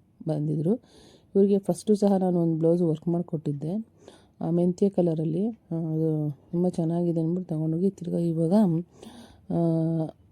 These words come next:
ಬ್ಲೌ-, ಇನ್-, ಇವಾಗ ತಿರ್ಗಾ ಇನ್ನೂ ಎರಡು ತಂದುಕೊಟ್ಟಿದ್ದಾರೆ. ಸ್ಟಿಚಿಂಗು, ಆ, ಆ, ಎರಡು ಸ್ಟಿಚಿಂಗು ಮತ್ತು ವರ್ಕಿಂಗು. ಫಸ್ಟ್ ಮಿಷಿನ್ ವರ್ಕ್ ಮಾಡಿ ಆಮೇಲೆ ಸ್ಟಿಚಿಂಗ್ ಮಾಡೋಕ್ಕೆ. ಮತ್ತು ಎರಡು ಬ್ಲೌಸ್, ಎರಡು ಸ್ಯಾರಿ ಬಂದು ಫಾಲೋ ಜಿಗ್‌ಜಾಗ್ ತಂದುಕೊಟ್ಟಿದ್ದಾರೆ.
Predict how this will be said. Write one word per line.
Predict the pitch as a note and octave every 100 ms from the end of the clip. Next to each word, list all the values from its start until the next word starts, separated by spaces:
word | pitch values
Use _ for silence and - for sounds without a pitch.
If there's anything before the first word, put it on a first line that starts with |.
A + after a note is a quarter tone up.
| _ _ _ - G3+
ಬ್ಲೌ-, | F#3+ F3 E3
ಇನ್-, | E3+ F3
ಇವಾಗ | F#3 F#3+ F#3+
ತಿರ್ಗಾ | F#3+ F#3+
ಇನ್ನೂ | G3+ F#3+ G3
ಎರಡು | E3 E3 F3 E3 D#3 D#3 D#3
ತಂದುಕೊಟ್ಟಿದ್ದಾರೆ. | E3 E3+ F3 D#3+ D#3 D#3 A3
ಸ್ಟಿಚಿಂಗು, | - F#3+ - F#3+ F3+ G3+ D4
ಆ, | - - E3 D#3+ D#3+ E3+ F#3 _ _ - _ - - _ - -
ಆ, | E3 D#3
ಎರಡು | F3 F3 E3+ E3+
ಸ್ಟಿಚಿಂಗು | D#3 F#3 - G#3 G#3+ B3+
ಮತ್ತು | G3 - E3+
ವರ್ಕಿಂಗು. | E3 D#3 E3+ D#3 D3
ಫಸ್ಟ್ | F3 F3 - F#3 E3+
ಮಿಷಿನ್ | F3 - G3
ವರ್ಕ್ | F3+ E3 F3
ಮಾಡಿ | E3 G3+
ಆಮೇಲೆ | A3 F3 F3+ A3 F#3+
ಸ್ಟಿಚಿಂಗ್ | - - - F3+
ಮಾಡೋಕ್ಕೆ. | E3 D#3 D3+ G#3+ D4 _ _ _ _ _ _ _ _ -
ಮತ್ತು | G3+ F3+ - A3
ಎರಡು | G3+ F3 E3
ಬ್ಲೌಸ್, | E3+ F3+ F#3 -
ಎರಡು | F3 F3 E3+
ಸ್ಯಾರಿ | F3 F3 F#3+
ಬಂದು | F#3 F#3+ A3
ಫಾಲೋ | - E3+ F3
ಜಿಗ್‌ಜಾಗ್ | D#3+ D#3 E3+ E3+
ತಂದುಕೊಟ್ಟಿದ್ದಾರೆ. | - D3+ D#3 D#3 E3 D#3+ D#3+